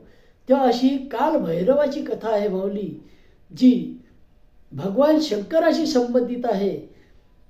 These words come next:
विष्णू आणि ब्रह्मदेवाशी संबंधित आहे. तेव्हा खरं म्हणजे कालभैरव हे भगवान शंकराचे अंश आहेत. आणि भगवान शंकराचं वर्णन आपण असं करतो,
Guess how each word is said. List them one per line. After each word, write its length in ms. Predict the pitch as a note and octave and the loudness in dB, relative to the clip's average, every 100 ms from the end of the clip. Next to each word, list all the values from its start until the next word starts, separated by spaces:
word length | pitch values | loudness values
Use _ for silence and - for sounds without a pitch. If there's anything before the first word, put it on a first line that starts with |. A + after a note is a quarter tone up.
| - - | -20 -16
विष्णू 640 | D#3+ B3+ B3 C4 B3+ F3 - - _ - - - | 4 4 6 4 2 2 -6 -16 _ -20 -20 -4
आणि 300 | G#3 B3+ B3 | 2 4 4
ब्रह्मदेवाशी 880 | F3 F#3+ A3+ C4 E4 D#4 D4+ B3+ C4 | 2 0 4 6 6 4 4 4 0
संबंधित 580 | A#3+ A3 A3+ G#3 A#3 A3 | -2 -4 -6 -8 -6 -4
आहे. 340 | F#3+ G#3+ D3+ - - _ _ _ _ | 0 0 0 -6 -20 _ _ _ _
तेव्हा 380 | A3 B3 F#3+ E3+ - _ _ _ - _ - _ - - _ - - - | 4 4 2 -2 -14 _ _ _ -20 _ -20 _ -20 -20 _ -20 -20 -4
खरं 220 | B3 C#4+ | 4 6
म्हणजे 300 | C#4+ C4+ C4 | 6 2 -2
कालभैरव 840 | - C4 D#4+ B3 A3 B3 A3+ E3 - - _ - - | -2 0 2 2 6 8 6 2 -8 -18 _ -20 -14
हे 480 | B2+ B3+ F#3 D#3 - - | 2 4 4 0 -12 -8
भगवान 300 | G3 B3+ C#4+ | -2 2 2
शंकराचे 600 | - G3+ - C#4+ C#4 C4+ | 0 -4 0 2 2 0
अंश 380 | A#3 A#3 A#3+ B3 | 4 6 6 4
आहेत. 300 | A3+ B3+ B3+ | 4 6 4
आणि 180 | C4+ C4 | 0 -2
भगवान 360 | G3 B3+ C#4+ | -2 0 -2
शंकराचं 540 | B3+ B3 C4 B3+ B3+ B3 | -2 -2 0 2 2 2
वर्णन 340 | A#3 A#3+ A#3+ | 0 -2 -4
आपण 200 | A3 A#3 | -4 -4
असं 200 | G#3 G#3+ | -6 -10
करतो, 560 | G#3 A#3 A#3+ F#3+ E3+ | -10 -6 -2 -2 -4